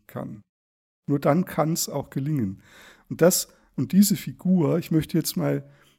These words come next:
dir so in der Meditation drei Minuten Zeit geben, dass du mal für ein ganz konkretes Beispiel in deinem Leben, wo du vielleicht auch in einer Ungewissheit, in einer ungewissen Situation dich befindest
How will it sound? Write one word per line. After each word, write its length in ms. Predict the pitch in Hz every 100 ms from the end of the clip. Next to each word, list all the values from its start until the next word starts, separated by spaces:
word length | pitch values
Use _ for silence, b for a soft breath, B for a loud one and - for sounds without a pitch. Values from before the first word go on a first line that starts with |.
| b
dir 160 | - 160
so 220 | 160 160
in 160 | 143 139
der 380 | 143 131 131 - _ _ _ _
Meditation 1120 | 143 135 139 135 113 - 156 160 143 170 202 -
drei 200 | 170 135
Minuten 440 | 156 143 139 139
Zeit 340 | - 143 147 -
geben, 280 | 135 127
dass 160 | 139 131
du 100 | -
mal 400 | 147 139 135 139 _ _ _ _ _
für 140 | - 139
ein 100 | 131
ganz 260 | 143 196
konkretes 480 | - 175 156 135 -
Beispiel 500 | - 131 147 - 139
in 120 | 120
deinem 380 | 117 135 160 135
Leben, 580 | 123 127 139 123 113 107
wo 100 | 117
du 380 | 120 113 110 b b b b
vielleicht 540 | - 127 123 156 - -
auch 200 | 147 -
in 80 |
einer 260 | 160 127 131
Ungewissheit, 840 | 156 170 156 135 - 143 127 127
in 100 | 160
einer 220 | 147 127 156
ungewissen 480 | 151 151 131 135
Situation 680 | 135 143 135 113 - 143 160
dich 160 | 151 -
befindest 840 | - - 170 170 131 147 107 -